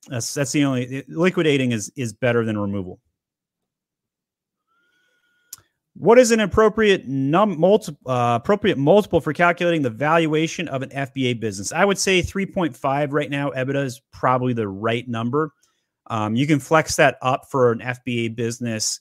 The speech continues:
if there are other valuable things that you have. For example, if you had a YouTube channel with five hundred thousand views a month,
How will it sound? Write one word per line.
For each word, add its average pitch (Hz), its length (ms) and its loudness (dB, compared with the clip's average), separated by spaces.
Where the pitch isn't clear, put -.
if 123 240 -2
there 117 180 2
are 113 280 -2
other 135 280 0
valuable 113 480 0
things 123 440 -6
that 120 80 -14
you 147 180 -6
have. 160 360 -2
For 143 160 0
example, 131 840 -2
if 131 200 -8
you 160 140 0
had 156 140 2
a 135 60 0
YouTube 143 540 -2
channel 127 720 -2
with 117 320 -4
five 135 340 0
hundred 127 240 -2
thousand 117 400 0
views 117 300 -4
a 110 40 -4
month, 110 480 -2